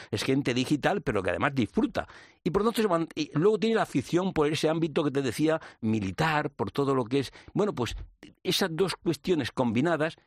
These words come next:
él sabe dónde está la vulnerabilidad, como te digo, cómo se puede concedir, eh, conseguir el acceso, no con grandes dificultades, entrando en un terreno, no ya pantanoso, directamente delictivo. Ten en cuenta que él está ahora acusado de varios delitos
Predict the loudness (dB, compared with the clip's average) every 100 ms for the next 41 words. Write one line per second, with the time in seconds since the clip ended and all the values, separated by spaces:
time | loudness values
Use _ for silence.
0 | _ _ _ _ 0 2 4 4 4 4
1 | 2 0 0 0 2 2 2 2 2 0
2 | 0 0 0 0 0 0 2 2 2 0
3 | 0 0 2 2 2 0 0 -2 0 0
4 | 0 0 0 0 0 0 0 0 0 -2
5 | -2 -2 0 -4 -6 _ _ 0 0 2
6 | 0 2 0 -2 -4 -4 -2 -2 0 0
7 | 0 -4 _ _ 0 2 4 2 4 2
8 | 4 4 2 _ -20 -20 _ _ -4 0
9 | 0 0 -2 0 0 2 0 0 -2 0
10 | -2 -2 -2 -2 0 0 0 0 -2 -4
11 | -2 -2 -6 _ _ _ -4 -2 0 -2
12 | 0 0 0 -4 0 2 2 0 -2 -2
13 | 0 0 -2 -2 0 2 2 0 0 0
14 | 0 -2